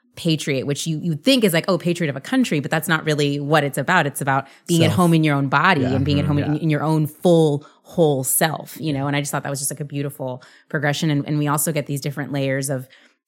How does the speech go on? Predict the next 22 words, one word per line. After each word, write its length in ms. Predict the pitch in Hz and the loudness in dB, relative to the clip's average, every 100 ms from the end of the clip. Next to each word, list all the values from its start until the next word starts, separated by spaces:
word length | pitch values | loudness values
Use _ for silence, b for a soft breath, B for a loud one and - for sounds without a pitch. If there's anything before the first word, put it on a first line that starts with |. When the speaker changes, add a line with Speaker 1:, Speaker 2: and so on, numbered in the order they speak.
| - 156 | -10 -6
Speaker 1:
of, 180 | 143 | -4
like, 240 | 143 127 - | -4 -6 -8
of 140 | 151 143 | -8 -4
religion 760 | 151 233 185 208 196 190 180 | 2 2 4 4 4 4 4
and, 220 | 160 147 - | 2 0 0
like, 220 | 147 139 | -2 0
seeing 440 | - - 262 247 | 0 2 4 4
it 220 | 226 208 185 | 4 4 4
and, 80 | |
like, 220 | 151 143 - _ - | 2 0 -6 _ 0
understanding 460 | 233 220 220 208 | 2 4 4 4
it, 100 | 208 | 2
but 100 | 165 | 2
also 200 | 160 175 | 0 2
being 300 | 185 185 185 | 0 0 0
a 60 | 180 | -2
part 440 | - - 185 190 - | -6 0 0 0 0
of 180 | 180 175 | 0 2
it, 320 | 180 180 - B B - | 4 2 0 B B -14
away 280 | 156 151 156 | -6 -4 -4
from 280 | 160 160 | -4 -4
it. 260 | 156 156 - | -2 -2 -6